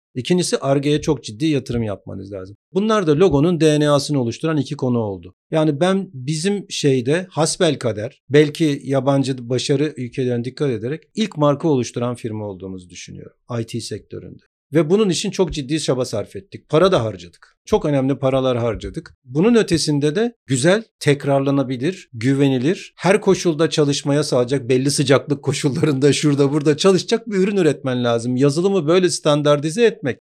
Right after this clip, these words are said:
disketi taktığın zaman çalışacak hale getirebilmek çok ciddi konfigürasyon problemleri de vardır biliyorsunuz yazılımda. Bunları çözmek gerekiyor. İşte biz bunun için çok Ar-Ge odaklı ve pazarlama odaklı bir şirket olduk. İyi pazarlama olması için Ar-Ge'nizin olması lazım.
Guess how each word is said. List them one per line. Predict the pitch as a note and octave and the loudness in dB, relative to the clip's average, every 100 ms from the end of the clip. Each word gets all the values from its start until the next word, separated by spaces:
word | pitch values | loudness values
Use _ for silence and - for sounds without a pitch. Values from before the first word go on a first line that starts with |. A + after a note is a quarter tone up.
| - | -10
disketi | D3+ - F#3 F3+ | -8 0 0 2
taktığın | D#3+ D3 - F3+ | 2 2 2 0
zaman | F3+ E3+ C#3 B2+ | 2 2 0 2
çalışacak | D#3 D3 D3 G3 F3+ | 2 2 0 -2 0
hale | C#3+ B2+ | 0 0
getirebilmek | C3+ D3 E3+ D3+ D#3 G#3+ A#3+ | -4 -4 -4 -4 -4 -6 -6
çok | F#3 F#3 | -6 -6
ciddi | - D#3 G3+ | -6 -10 -6
konfigürasyon | E3 C3+ C#3+ C#3+ D3+ D3+ F3+ D3+ | 0 0 0 0 0 2 -2 2
problemleri | D3+ C#3+ D#3 D#3+ E3+ | 2 4 2 2 2
de | E3 | 2
vardır | A#2 G#2 G2+ | 2 0 -4
biliyorsunuz | A#2+ C3 B2+ G2+ A2 | -8 -8 -8 -12 -12
yazılımda. | G2+ G2 G2+ C#3 - - | -12 -14 -14 -14 -12 0
Bunları | D3+ G3+ A3+ | 4 4 4
çözmek | - C#3+ B2+ F3+ F3+ | 4 2 4 -2 -4
gerekiyor. | C3 G#2+ - G#2+ - | -6 -6 -10 -14 -14
İşte | - D3 D3+ | -12 -8 -6
biz | E3+ | -6
bunun | D#3+ G#3 | -4 -4
için | - G3 - | -4 -8 -6
çok | - A#3+ - | -2 -2 2
Ar-Ge | C#3 D#3 D#3 | 2 2 2
odaklı | B2+ B2 A#2+ F3+ D#3 | 2 0 -2 -2 0
ve | D3+ | 0
pazarlama | D3 B2 C3+ C3+ D3 C3 | -2 -2 0 0 0 0
odaklı | A#2 A#2 D3 | 0 -2 -4
bir | A#2+ | -6
şirket | - G#2 A#2 - | -8 -8 -10 -10
olduk. | F#2+ - _ - | -14 -14 _ -6
İyi | C#3+ E3+ | -4 0
pazarlama | D3 B2 A#2+ B2 B2+ | 0 2 0 0 -2
olması | B2 C3 C3+ | -2 -4 -4
için | D#3 D#3+ | -6 -6
Ar-Ge'nizin | B2 B2+ B2 A#2+ A#2 | -2 -2 0 0 0
olması | A2 G#2 G2 A2+ | 0 -4 -8 -8
lazım. | G2 F#2 F#2 | -8 -8 -12